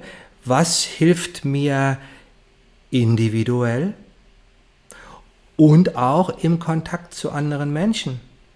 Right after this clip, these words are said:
um mehr ins Vertrauen zu kommen, um mich nicht so alleine zu fühlen,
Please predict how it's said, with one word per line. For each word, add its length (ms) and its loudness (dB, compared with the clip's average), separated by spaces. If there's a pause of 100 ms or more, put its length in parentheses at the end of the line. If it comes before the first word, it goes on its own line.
(960)
um 400 2 (1400)
mehr 500 0
ins 260 -2
Vertrauen 640 -2
zu 180 -8
kommen, 400 -8 (760)
um 200 4
mich 180 2
nicht 220 0
so 320 -2 (200)
alleine 480 0
zu 180 -10
fühlen, 420 -10